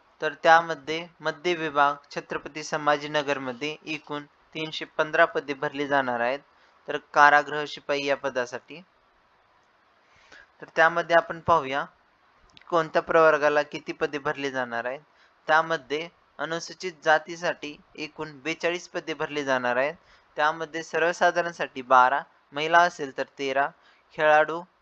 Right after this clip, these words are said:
प्रकल्पग्रस्त यासाठी दोन दोन, भूकंपग्रस्त असेल तर एक, माजी सैनिक सहा, अंशकालीन पदवीधर चार आणि गृहरक्षक दल दोन, अशा एकूण बेचाळीस जागा भरल्या जाणार आहेत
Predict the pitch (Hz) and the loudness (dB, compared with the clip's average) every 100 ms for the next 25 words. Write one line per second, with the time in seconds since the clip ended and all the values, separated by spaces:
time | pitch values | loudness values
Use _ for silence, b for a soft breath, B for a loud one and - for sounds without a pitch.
0 | _ _ _ _ 165 - 175 165 147 151 | _ _ _ _ -4 0 0 0 -4 -4
1 | - 147 143 135 131 131 143 139 139 147 | -2 -4 -4 -8 -12 -2 -2 -2 -4 -8
2 | - b b b _ 139 - 190 180 175 | -10 b b b _ -14 -8 -6 -4 -4
3 | 170 160 147 147 135 135 131 147 147 - | -4 -8 -8 -8 -6 -6 -6 -8 -8 -12
4 | 135 143 160 185 - 151 139 - 151 135 | -2 0 0 -4 -8 -10 -12 -8 -4 -2
5 | 143 - 160 165 - 175 180 170 143 131 | -4 -6 -12 -8 0 0 0 -6 -8 -6
6 | 127 127 - 156 156 139 135 143 151 151 | -6 -6 2 6 6 4 -4 -4 -2 -2
7 | 143 - 123 131 127 123 143 139 135 _ | -6 -12 -10 -6 -6 -6 -6 -6 -8 _
8 | b b b 170 170 - - 175 - 139 | b b b -10 -10 -8 -8 -8 -8 -12
9 | 139 135 165 - 170 175 156 151 131 139 | -12 -8 -8 -4 -6 -6 -2 -2 0 -2
10 | 147 139 139 131 120 120 139 | -4 -4 -2 -4 -6 -6 -8